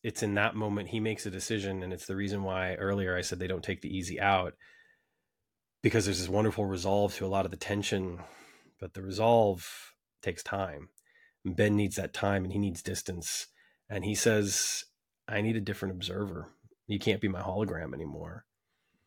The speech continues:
and walks off and leaps. And, you know, Addison obviously is hurt by this, but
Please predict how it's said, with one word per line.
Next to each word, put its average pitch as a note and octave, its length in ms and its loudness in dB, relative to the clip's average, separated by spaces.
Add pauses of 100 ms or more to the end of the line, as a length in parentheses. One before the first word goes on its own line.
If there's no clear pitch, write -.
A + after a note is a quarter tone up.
(720)
and F#2+ 360 0
walks F#2 340 4
off F#2 200 6
and F2+ 120 -2
leaps. - 520 2 (1500)
And, A2 800 4 (1120)
you A#2 80 0
know, A2 60 2
Addison G#2+ 420 4
obviously G2+ 400 0
is F2+ 100 -4
hurt G#2+ 220 -4
by A2 160 0
this, F#2+ 720 -8 (1600)
but A2 540 6